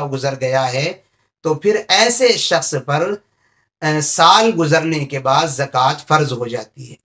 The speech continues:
ये दो बुनियादी बातें मैंने आपको समझाई हैं। ज़कात किस पर फ़र्ज है? जो निसाब का मालिक हो।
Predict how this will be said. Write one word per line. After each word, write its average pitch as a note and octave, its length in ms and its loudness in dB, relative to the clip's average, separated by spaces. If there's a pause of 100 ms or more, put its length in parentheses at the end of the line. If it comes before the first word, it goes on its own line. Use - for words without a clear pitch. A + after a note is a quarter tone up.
(140)
ये C#3+ 120 0 (100)
दो F#3 180 2
बुनियादी D3+ 480 -2
बातें C3 340 -4
मैंने B2 180 -4
आपको A#2+ 320 -6
समझाई B2+ 500 -2
हैं। F3+ 200 -2 (540)
ज़कात D#3+ 680 2
किस - 200 -4
पर B3 220 4
फ़र्ज A3+ 300 4
है? A#3 200 2
जो F3+ 140 -2
निसाब C#3+ 500 0
का C3+ 100 0
मालिक A#2+ 380 -8
हो। - 180 -20